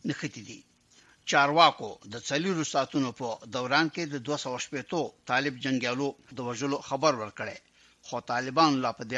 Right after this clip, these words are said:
اړه تر اوسه پورې تبصره نه ده کړې. د افغانستان د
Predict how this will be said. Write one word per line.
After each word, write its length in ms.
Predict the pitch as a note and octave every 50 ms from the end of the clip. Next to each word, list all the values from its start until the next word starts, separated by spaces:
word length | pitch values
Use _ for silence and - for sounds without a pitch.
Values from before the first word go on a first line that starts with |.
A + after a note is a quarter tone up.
| B2
اړه 120 | B2 B2 B2 -
تر 80 | - B2+ B2
اوسه 160 | B2 - B2 G#2+
پورې 220 | A#2 B2 A#2 G#2+ - -
تبصره 360 | A#2+ - - C#3+ C3 A#2+ A2+ A#2+ - - D3
نه 60 | D3+ D3 B2
ده 60 | A2+ -
کړې. 220 | - G#2+ G#2 G2 - - _ _ _ _ _ _ _ - - - _ - - - - - _ -
د 40 | C3 B2+ B2+ B2+
افغانستان 600 | A2 A2 C3 C3+ C3+ C3+ B2 - - D3 C3+ C3+ C3
د 80 | B2